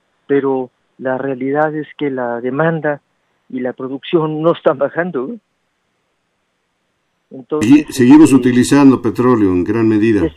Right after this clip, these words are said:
Speaker 1: es, es correcto, es correcto. A, a, este mes, estamos hablando, nada más octubre, ¿eh? No estamos hablando ni siquiera de septiembre, ma-, el mes pasado. Así está la, así está la industria ahorita. Y los muchachos saben más que yo en cuanto a esto, ¿no? Sí.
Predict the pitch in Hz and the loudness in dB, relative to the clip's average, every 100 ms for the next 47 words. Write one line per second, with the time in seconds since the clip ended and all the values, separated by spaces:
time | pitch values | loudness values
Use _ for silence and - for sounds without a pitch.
0 | _ 160 170 175 - 190 160 165 - - | _ -6 -2 -6 -2 -2 -2 -4 -10 -16
1 | - - 175 143 - 135 - 156 - 214 | -20 -14 -10 -8 -8 -10 -6 -8 -4 -4
2 | 214 247 220 180 - _ _ 135 147 151 | -2 -4 -2 -4 -10 _ _ -10 -8 -10
3 | 131 110 107 101 _ 131 175 175 185 - | -8 -10 -14 -18 _ -8 -6 -8 -12 -12
4 | 139 127 160 - _ _ _ _ _ _ | -12 -12 -14 -18 _ _ _ _ _ _
5 | _ 135 147 160 151 139 131 135 139 131 | _ -12 -8 -6 -6 -6 -8 -8 -8 -10
6 | - - 135 131 - 117 - 120 117 117 | -14 -10 -6 -6 -8 -14 -10 -8 -8 -8
7 | 117 117 123 104 - 113 113 _ _ _ | -8 -10 -10 -10 -8 -10 -10 _ _ _
8 | _ _ _ _ _ _ 123 160 156 151 | _ _ _ _ _ _ -6 -6 -6 -4
9 | 139 123 160 - 143 127 120 135 139 123 | -4 -6 -12 -8 -8 -8 -12 -10 -6 -6
10 | 165 - - _ _ _ _ _ _ _ | -6 -12 -18 _ _ _ _ _ _ _
11 | _ _ 143 147 135 - 151 - 143 120 | _ _ -2 -2 -2 -6 -10 -4 -4 -4
12 | 117 - 123 175 - _ _ _ _ _ | -8 -8 -6 -6 -10 _ _ _ _ _
13 | _ _ - 135 - 127 - 139 - - | _ _ -12 -12 -10 -12 -4 -4 -2 -4
14 | 120 127 247 156 | -4 -4 -6 -8